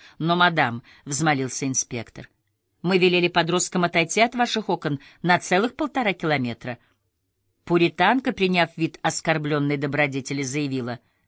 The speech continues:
«Верно, но в бинокль я их всё равно вижу».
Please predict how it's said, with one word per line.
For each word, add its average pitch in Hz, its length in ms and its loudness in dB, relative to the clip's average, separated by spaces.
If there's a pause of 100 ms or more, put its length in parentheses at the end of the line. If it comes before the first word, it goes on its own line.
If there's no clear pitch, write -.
(120)
«Верно, 127 760 -2 (500)
но 190 220 4
в 156 120 -2
бинокль 185 720 4
я 160 240 4
их 143 480 -4
всё - 260 0
равно 156 360 2
вижу». 120 420 -8